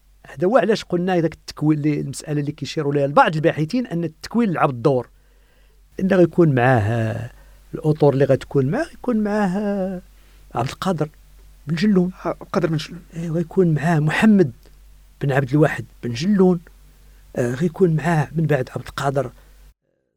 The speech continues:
Speaker 1: الصحراوي. هادو أطر اللي عندهم واحد الثقافة. ونقولوا أن حزب الشورى فيما بعد والاستقلال غيحمل هذه الحمولة ديال النخبة ديال المثقفين.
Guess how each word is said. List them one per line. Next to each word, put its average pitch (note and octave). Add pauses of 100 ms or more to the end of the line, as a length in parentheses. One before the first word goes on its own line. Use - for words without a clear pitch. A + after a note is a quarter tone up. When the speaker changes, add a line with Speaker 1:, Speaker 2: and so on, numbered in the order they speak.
(180)
Speaker 1:
الصحراوي. F#3+ (340)
هادو A3+
أطر D4+
اللي C#4
عندهم G#3
واحد -
الثقافة. F#3+ (1200)
ونقولوا D3+
أن D#3
حزب C#3
الشورى D#3+
فيما D3+
بعد C#3
والاستقلال G#3+ (580)
غيحمل F3
هذه F#3
الحمولة G3
ديال A#3 (120)
النخبة F3+
ديال G#3+ (500)
المثقفين. -